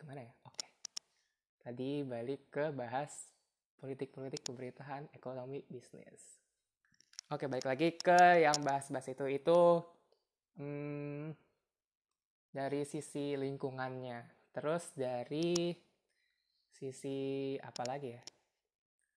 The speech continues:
Oh, gua, ini gue cuma mau ngasih insight aja ya. Gue tuh punya teman di kampus gue.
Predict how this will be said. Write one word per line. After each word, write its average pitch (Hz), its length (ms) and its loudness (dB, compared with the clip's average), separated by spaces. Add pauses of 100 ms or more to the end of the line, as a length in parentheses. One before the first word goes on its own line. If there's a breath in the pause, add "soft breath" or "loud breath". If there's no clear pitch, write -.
(400)
Oh, 156 260 4
gua, 139 160 0 (640)
ini 170 160 -4
gue 202 140 6
cuma 165 180 0
mau 135 160 -4
ngasih 135 640 -2 (240)
insight 135 400 -2
aja 143 380 0
ya. - 20 -4 (640 soft breath)
Gue 156 160 4
tuh 208 160 4
punya 185 220 4
teman 131 580 0 (160)
di 131 720 0
kampus 131 460 -4 (100)
gue. 123 240 -4